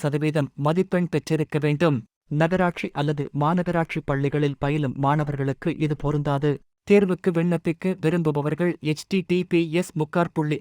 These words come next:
சாய்கோடு சாய்கோடு டிஜி டிஎன் கோ இன் என்ற வலைத்தளத்தில் சென்று விண்ணப்பத்தை பதிவிறக்கம் செய்து, அந்தந்த பள்ளி தலைமையாசிரியர் மூலமாக நவம்பர் இருபது இம் தேதிக்குள் விண்ணப்பிக்க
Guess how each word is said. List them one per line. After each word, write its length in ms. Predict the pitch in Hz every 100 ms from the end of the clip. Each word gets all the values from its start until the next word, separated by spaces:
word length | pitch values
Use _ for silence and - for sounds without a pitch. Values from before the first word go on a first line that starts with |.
| -
சாய்கோடு 480 | 165 160 160 170 170
சாய்கோடு 440 | 147 143 143 151 170 147
டிஜி 260 | 139 147 120 - _ -
டிஎன் 340 | 165 147 135 - _ _ -
கோ 180 | 180 170 135 - _ _ _
இன் 200 | 196 196 160
என்ற 260 | 151 165 147 - 143
வலைத்தளத்தில் 680 | 175 190 147 139 151 139 -
சென்று 360 | 156 160 175 196 202 151
விண்ணப்பத்தை 600 | 175 196 190 143 - 147 -
பதிவிறக்கம் 540 | 143 151 143 - 127 -
செய்து, 280 | 131 139 143 196 _ _ _ -
அந்தந்த 500 | 170 180 175 160 151 -
பள்ளி 280 | 165 185 190 196 147
தலைமையாசிரியர் 840 | 147 160 151 151 - 156 147 131 131
மூலமாக 640 | 131 131 127 131 165 175 139 135
நவம்பர் 380 | 160 180 156 131
இருபது 320 | 135 147 165 127 - 127
இம் 120 | 123
தேதிக்குள் 480 | 139 135 131 170 135 - 147
விண்ணப்பிக்க 480 | 151 135 123 -